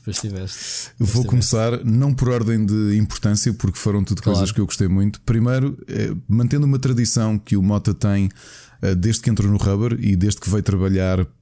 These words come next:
Speaker 2: para o Rubber e também no, na altura Lisboa Games Week, e agora X L Games World, ele trouxe-me, como bom, eh, nortenho que é, trouxe-me um Porto Reserva.
Speaker 1: Uhum.
Speaker 2: Mais uma vez,
Speaker 1: De onde?
Speaker 2: normalmente
Speaker 1: Do
Speaker 2: era,
Speaker 1: Sandman? Ou de onde?
Speaker 2: normalmente uma,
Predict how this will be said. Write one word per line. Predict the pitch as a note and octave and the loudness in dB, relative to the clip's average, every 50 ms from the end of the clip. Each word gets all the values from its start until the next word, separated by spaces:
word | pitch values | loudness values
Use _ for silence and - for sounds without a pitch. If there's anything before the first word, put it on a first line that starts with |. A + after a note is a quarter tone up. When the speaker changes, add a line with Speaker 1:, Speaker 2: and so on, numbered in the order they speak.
| _ _ _ _ _ _ _ | _ _ _ _ _ _ _
Speaker 2:
para | - - G2 | 0 0 0
o | F#2 | 2
Rubber | E2 F#2 G2 F#2+ F2 F#2 | 2 0 0 0 2 0
e | F#2 F#2 | 0 0
também | - F#2+ F2+ G2 F#2+ F#2+ | 0 0 2 2 2 2
no, | F#2 F2+ F2+ E2+ E2+ F2 | 2 2 0 0 0 0
na | F2+ F2+ | 0 0
altura | F2+ F#2 - F#2 F#2+ | 0 0 0 0 2
Lisboa | F2+ F2+ F#2+ E2 F#2 G2+ F#2 | 2 0 0 0 0 0 2
Games | G2+ G2+ G2+ F#2 | 2 0 0 0
Week, | C#3 F3 F3 - | 0 0 0 0
e | G2+ | 0
agora | F2 F#2 F#2 | 0 0 -2
X | F#2 - - F#2 | 0 0 0 0
L | F#2 G2 F#2+ | 0 0 0
Games | G2 G2 F#2+ F#2 F2+ | 0 0 0 0 0
World, | G2 G#2 A2+ A#2 A2+ - _ - - - - - - - - - - - - | 0 0 -2 -4 -6 -10 _ -20 -20 -20 -20 -20 -20 -20 -20 -20 -20 -8 -4
ele | B2 B2+ C3 | -2 0 0
trouxe-me, | B2+ - C3+ B2+ A#2+ - - - A2+ A2+ A2+ - - _ _ _ | 0 0 0 0 0 0 0 0 0 0 -2 -6 -12 _ _ _
como | - A#2+ A2 A2 G#2 G2 | 0 2 2 2 2 2
bom, | F#2+ A#2 C3 C3+ C3 A#2+ A2 G#2+ - - - G2 | 2 2 2 2 2 0 0 -2 -4 -6 -4 -2
eh, | G2 G2 F#2 F#2 F#2 F2+ F2+ F2+ F2+ - | -2 0 0 0 0 0 0 0 0 0
nortenho | E2+ G#2 G#2 A2 G#2+ G2+ - A2 G#2 G2+ F#2 | 2 2 2 2 0 0 0 0 0 0 0
que | - - G2+ F#2+ | 0 0 0 2
é, | F#2 F#2+ G2+ - - - - - - - - _ _ | 2 0 0 -2 -6 -12 -20 -20 -20 -20 -20 _ _
trouxe-me | - A2+ A#2+ A#2+ - - - A#2+ A#2+ B2 | -2 0 2 0 0 0 0 0 0 0
um | - B2+ A#2+ A#2 G#2 | 0 2 2 2 0
Porto | - - C3 C3 A#2 - - - | 0 0 0 0 0 -2 -4 -2
Reserva. | F2+ F2 E2+ F2+ G2 F#2 F2+ F2 D#2 D#2+ D#2+ E2+ - - - - - - - - _ _ _ _ - | -2 0 0 0 0 0 0 0 0 0 -2 -2 -4 -8 -14 -16 -16 -16 -18 -20 _ _ _ _ -4
Speaker 1:
Uhum. | A2 G#2 G#2 G2 G2 | -2 -2 0 2 4
Speaker 2:
Mais | - A2 - A2 B2+ C#3+ D3 C3+ A#2 | 4 6 6 4 4 2 2 0 0
uma | A#2+ B2 | 0 0
vez, | A2+ G2 G2+ G#2 G#2 G#2+ A2 A2+ - - - - - - - - - - - - - | 2 2 2 2 0 0 -2 -4 -6 -10 -14 -18 -20 -20 -20 -20 -20 -20 -20 -10 -2
Speaker 1:
De | B2 - | 0 2
onde? | - - C3+ | 2 4 4
Speaker 2:
normalmente | C#3 C3+ C3+ C#3 - | 4 4 4 4 4
Speaker 1:
Do | - | 4
Speaker 2:
era, | C3+ B2+ - | 4 2 2
Speaker 1:
Sandman? | D#3 D3 D3+ C#3+ - _ _ | 0 0 -2 -4 -6 _ _
Ou | - B2 A#2 A2+ A2+ A2 A2 | -8 -4 -2 -2 -2 -2 0
de | A2 | 0
onde? | A2+ G#2 G#2+ | 2 2 4
Speaker 2:
normalmente | A#2+ B2 B2 B2 B2+ B2+ B2+ B2 B2 | 4 2 2 2 2 2 0 0 0
uma, | A#2 B2+ B2 A#2+ B2 A#2+ B2 | 2 2 2 2 0 0 -2